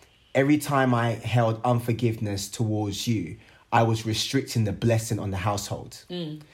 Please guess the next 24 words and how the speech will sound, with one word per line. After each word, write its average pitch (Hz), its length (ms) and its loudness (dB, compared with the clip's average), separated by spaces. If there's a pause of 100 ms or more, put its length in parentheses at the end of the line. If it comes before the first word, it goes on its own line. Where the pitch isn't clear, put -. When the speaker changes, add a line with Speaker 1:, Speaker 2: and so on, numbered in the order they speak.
(400)
Speaker 1:
So 123 320 6
when 127 320 4
I, 123 300 2
whenever 131 300 6
I 117 180 4
stand 139 440 4
there 120 160 4
to 117 120 -2
pray 127 520 4 (320)
and 110 140 -2
say, 113 200 4
"Lord, 120 420 4 (340)
I 107 100 2
need 113 240 2
X, - 220 0
Y, 107 200 2
Z," 110 340 2
or, 110 100 0
"Lord, 110 200 2
give 123 180 2
us 107 240 -2 (100)
X, 120 220 -2
Y, 107 180 2
Z," 101 300 2